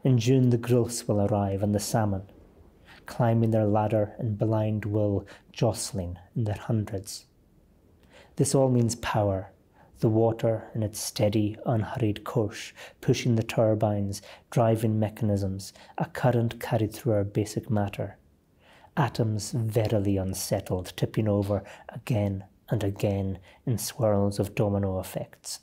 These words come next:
and backlogs. The line of cars stretches out one, two miles now round the bend. Handbrake lights, open doors, cigarettes.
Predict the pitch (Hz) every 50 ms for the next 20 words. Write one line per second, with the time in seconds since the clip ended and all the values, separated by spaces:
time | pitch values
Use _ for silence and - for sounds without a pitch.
0 | _ - 135 113 101 104 101 - 110 98 - - - - 110 98 95 98 110 -
1 | - - - _ _ _ _ _ _ _ _ _ _ _ _ _ _ _ _ _
2 | _ _ _ - - - 135 120 127 127 123 123 120 - - - - 113 110 107
3 | 107 107 101 - - - - - - - - 120 - - - 107 101 113 110 101
4 | 101 101 - - - _ _ _ _ _ - 120 117 113 113 107 101 101 101 -
5 | - _ _ _ _ _ _ _ - - 139 123 117 113 113 117 117 117 113 110
6 | 107 - - 110 104 101 92 98 101 104 107 104 104 101 - 101 - 101 98 92
7 | 92 98 98 - - _ _ _ _ _ _ _ _ _ _ _ _ _ - -
8 | 131 120 110 - - 110 101 - - - 123 92 85 - - - - - - _
9 | _ _ _ - 147 127 - - 113 107 104 101 113 107 101 95 92 92 92 -
10 | - - _ _ _ _ _ _ _ - - - 123 110 - 110 101 95 87 -
11 | - - - - -